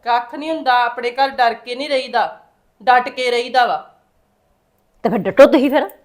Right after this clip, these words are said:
Speaker 1: ਹੱਦ ਹੋ ਗਈ ਤੇਰੀ।
Speaker 2: ਆਹੋ, ਫਿਰ
Speaker 1: ਉਹ
Speaker 2: ਮੈਂ
Speaker 1: ਜਦੋਂ ਮਾੜਾ ਸਾ ਟਾਈਮ ਆਉਂਦਾ ਵਾ, ਉਦੋਂ ਭੱਜ ਕੇ
Speaker 2: ਕਿਉਂ? ਮੈਂ
Speaker 1: ਬਾਹਰ
Speaker 2: ਮਾੜੇ ਟਾਈਮ 'ਚ ਤੁਹਾਡੇ ਅੱਗੇ ਸਾਰਾ ਸਾਥ ਨਹੀਂ ਦਿੱਤਾ?
Speaker 1: ਤੇ
Speaker 2: ਕਿੰਨੇ
Speaker 1: ਤਦ
Speaker 2: ਸਾਥ ਦਿੱਤਾ, ਦੱਸੋ ਨਾ ਮੈਨੂੰ ਹੁਣ।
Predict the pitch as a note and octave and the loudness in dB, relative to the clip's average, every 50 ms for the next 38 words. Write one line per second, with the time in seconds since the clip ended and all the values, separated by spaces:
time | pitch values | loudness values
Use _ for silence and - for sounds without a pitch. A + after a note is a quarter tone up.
0 | _ _ _ _ _ _ _ _ _ _ _ _ _ _ _ _ _ _ _ _ | _ _ _ _ _ _ _ _ _ _ _ _ _ _ _ _ _ _ _ _
1 | _ _ _ _ _ _ - A3+ G#3+ G3 F3+ F#3 C4+ D#4+ F4 E4 F4+ F4+ F4+ C#4+ | _ _ _ _ _ _ -2 0 0 0 -2 -4 -6 -6 -4 -4 -6 0 6 8
2 | C4 C4 A#3+ A3+ A#3 C4 D4+ A4+ E4 F4+ D4+ D4 C#4 C4+ C4+ E4 D#4 D#4 D4+ C#4+ | 10 10 10 8 8 8 8 8 8 8 8 8 8 6 4 4 2 2 2 2
3 | C#4 C4+ C4+ C#4 C#4 C#4+ C#4+ C#4 D4+ C#4+ C#4 C4+ C4+ - - - C#4+ C#4 C#4 C#4 | 2 2 2 4 4 2 2 0 -2 -2 -2 -4 -6 -16 -6 -2 0 2 2 2
4 | C4+ C4+ C4+ C#4 C4+ D4 D4+ D#4+ D#4+ D#4+ D#4 D#4+ - - _ - C4 C4 C4+ C4 | 0 -2 -2 -2 -2 -2 0 0 0 0 -2 -4 -8 -14 _ -12 -4 -2 -2 0
5 | C#4 D4+ D4+ D4 D4+ - A#3+ - E4 D4+ E4 G#4+ A#4+ G4+ G#4 F#4 E4+ E4 - F4 | 2 2 2 2 0 -4 0 6 8 8 10 10 10 10 10 12 10 12 12 10
6 | E4+ E4+ E4+ - F4+ E4 D#4+ D4 A#3+ C4 - A3+ C4 C4 D4+ B3+ C#4+ D4 C#4+ - | 10 10 10 10 10 10 10 8 8 8 8 8 8 8 8 8 10 8 8 8
7 | E4 F4 F4 A4 - - F#4+ F#4 F#4 F#4 - - D4 D4+ D4+ D4+ E4+ D#4+ D#4+ F4 | 6 2 2 2 6 8 8 8 8 2 -6 -4 0 4 8 8 8 10 10 8
8 | F4 D#4 F4 D#4 E4 D#4+ C4 D#4+ C#4 C#4+ C4 D4+ F#4+ G4+ G#4 G#4+ G4+ F#4 F4+ F4 | 8 10 8 4 4 6 6 6 4 4 4 6 6 6 8 6 8 8 8 6
9 | F4 E4 | 6 4